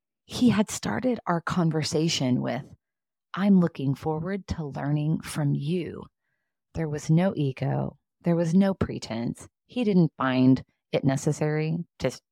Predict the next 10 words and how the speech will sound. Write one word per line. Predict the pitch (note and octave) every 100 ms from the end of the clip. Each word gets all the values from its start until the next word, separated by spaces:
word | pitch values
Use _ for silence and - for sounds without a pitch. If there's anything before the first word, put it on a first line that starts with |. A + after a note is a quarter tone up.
| _
share | - A2+ B2+
his | C3+ -
background | B2+ B2+ C#3 C3 C#3
or | C3+
his | C#3+ -
accolades. | D#3+ - F3 - - F3+ - _ _ _ _ _ _ _ _ _ -
It | E3
was | E3+
a | - D3+
pure | - - F#3+ F#3